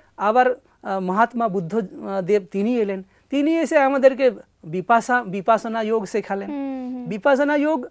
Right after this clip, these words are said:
Speaker 1: অর্থাৎ যখন মানু-, আজ যখন বুদ-, মহাত্মা বুদ্ধ এলেন, তখন আমাদের ভারতবর্ষে বিভিন্ন জায়গায় হিংসা,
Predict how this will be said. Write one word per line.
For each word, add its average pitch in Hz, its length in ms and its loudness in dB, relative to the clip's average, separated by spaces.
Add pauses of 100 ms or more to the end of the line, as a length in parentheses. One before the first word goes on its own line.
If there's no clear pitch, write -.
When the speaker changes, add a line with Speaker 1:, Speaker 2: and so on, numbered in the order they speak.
(160)
Speaker 1:
অর্থাৎ 254 340 0
যখন 302 340 0
মানু-, 285 400 -2
আজ 247 180 -6
যখন 254 460 -2
বুদ-, 202 380 -8
মহাত্মা 226 640 -4
বুদ্ধ 214 260 -2
এলেন, 254 340 8 (300)
তখন 240 240 -2
আমাদের 233 340 0
ভারতবর্ষে 202 680 -4 (300)
বিভিন্ন 220 340 -4
জায়গায় 202 340 0
হিংসা, 190 640 -2